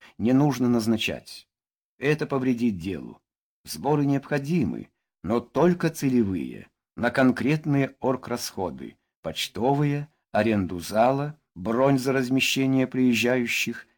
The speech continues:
издание каталога. Мне в настоящее время необходимо продолжить работу над продолжением первой книги, хочу успеть ее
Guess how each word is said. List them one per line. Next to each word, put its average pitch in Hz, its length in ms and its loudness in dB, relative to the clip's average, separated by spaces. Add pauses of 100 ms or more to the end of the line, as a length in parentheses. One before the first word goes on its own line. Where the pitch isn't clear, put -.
(140)
издание 104 600 2
каталога. 71 640 -8 (760)
Мне 120 300 2
в 139 60 0
настоящее 139 680 0
время 143 500 0 (380)
необходимо 123 760 0
продолжить 123 760 2
работу 98 580 -4 (280)
над 113 280 -2
продолжением 104 920 0
первой 165 520 2
книги, 160 600 0 (320)
хочу 104 320 -2
успеть 147 640 -2
ее 151 220 2